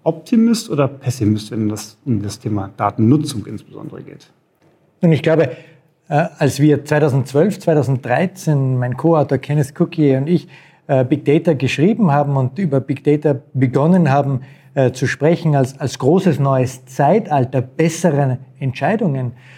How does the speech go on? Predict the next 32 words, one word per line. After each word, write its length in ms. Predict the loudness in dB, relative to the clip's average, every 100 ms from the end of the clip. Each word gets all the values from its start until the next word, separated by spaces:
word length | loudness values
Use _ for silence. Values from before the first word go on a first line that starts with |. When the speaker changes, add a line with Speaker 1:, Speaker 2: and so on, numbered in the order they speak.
| -20 _
Speaker 2:
ähm, 340 | 0 2 0 -2 0
da 100 | 0
haben 220 | 2 2
uns 180 | 2 0
viele 240 | 2 4
für 120 | 2
verrückt 400 | 2 0 0 -2
gehalten 380 | 0 0 -2 -6
und 140 | -4
gesagt, 360 | -2 0 -2 -2
„Was 160 | -4 0
soll 160 | 0
denn 120 | 2 0
das 180 | -2 0
sein? 320 | 2 2 0 -10 _ _ -2
Ähm, 380 | 0 2 0 -2
da, 180 | -4 -6
da, 200 | -10 -10
da, 180 | -10
da 140 | -6 0
ist 200 | 2 2
ja 100 | 2
nicht 240 | 0 -2
viel 240 | -2 0 0
dran.“ 400 | 2 2 0 -2 -10 _ _ -4
Äh, 140 | -2 0 2
heute, 840 | 4 2 2 4 6 4 2 -2 -10
sechs 340 | -6 -2 -2 0
Jahre 260 | 2 2
später 420 | 0 -4 -6 -2 0
oder 140 | 0
so, 240 | 0 0